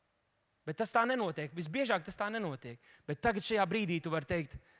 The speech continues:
pielikt kāju pie zemes un teikt: "Viss,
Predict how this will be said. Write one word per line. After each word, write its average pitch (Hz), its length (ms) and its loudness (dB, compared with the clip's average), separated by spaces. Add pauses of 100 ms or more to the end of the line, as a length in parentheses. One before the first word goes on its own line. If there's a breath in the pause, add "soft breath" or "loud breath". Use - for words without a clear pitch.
pielikt 196 320 4
kāju 185 300 6
pie 170 100 0
zemes 180 240 -2
un 151 80 -8
teikt: 156 320 -4 (720)
"Viss, 190 400 -4